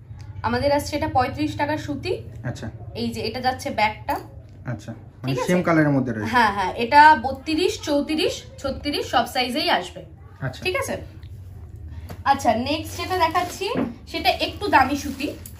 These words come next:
Speaker 2: আচ্ছা।
Speaker 1: Pure cotton, একদম pure cotton পাবে।
Speaker 2: আচ্ছা,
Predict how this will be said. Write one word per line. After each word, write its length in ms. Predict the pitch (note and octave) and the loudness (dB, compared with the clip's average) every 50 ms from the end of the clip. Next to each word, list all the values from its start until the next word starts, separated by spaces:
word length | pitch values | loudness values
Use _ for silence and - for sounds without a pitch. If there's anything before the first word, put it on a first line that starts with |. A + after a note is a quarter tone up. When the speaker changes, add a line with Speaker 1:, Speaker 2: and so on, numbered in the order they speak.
| - - - | -12 -10 -10
Speaker 2:
আচ্ছা। 220 | B2+ - - - - - - - - | -10 -8 -10 -10 -12 -10 -12 -6 -2
Speaker 1:
Pure 320 | D#4 D#4 F4 F#4 G4 F#4+ - | 2 4 4 4 4 2 2
cotton, 320 | - C4 A#3+ - A#3+ A3 F#3+ | 2 2 2 4 0 0 0
একদম 320 | F3+ F3+ - - - - - - | -2 -2 -2 -2 -4 -2 -2 -2
pure 220 | - D4 E4 E4 D#4 - | 0 2 2 2 4 4
cotton 260 | A#3 A3+ - C#4 C#4+ C#4+ | 4 4 4 2 2 2
পাবে। 240 | C4 A3 G#3+ B3+ D#4 - - - - - - - | 2 2 2 2 0 0 -2 -4 -6 -6 -6 -6
Speaker 2:
আচ্ছা, 140 | - - | -6 -6